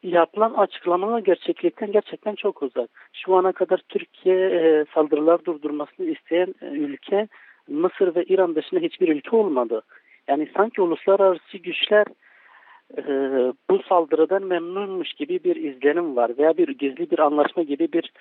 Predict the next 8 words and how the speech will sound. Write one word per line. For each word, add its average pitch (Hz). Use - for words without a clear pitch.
e, 135
şey 180
ortaya 147
çıkıyor, 135
bir 151
sonuç 175
ortaya 170
çıkıyor. 120